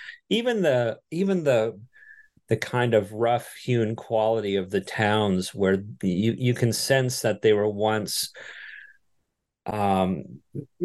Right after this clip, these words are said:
very be-, beautiful, and they still are largely beautiful, but, um, often you can also, you know, the, the, they're like beautiful towns that kind of got in a scrap, <laughs> you know, they got in a little bit of a fight.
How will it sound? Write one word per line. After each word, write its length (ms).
very 320
be-, 380
beautiful, 880
and 220
they 80
still 320
are 160
largely 400
beautiful, 480
but, 280
um, 340
often 400
you 100
can 140
also, 340
you 100
know, 140
the, 360
the, 160
they're 220
like 180
beautiful 360
towns 320
that 120
kind 160
of 100
got 240
in 120
a 80
scrap, 640
<laughs> 160
you 100
know, 60
they 260
got 220
in 100
a 40
little 180
bit 140
of 100
a 40
fight. 460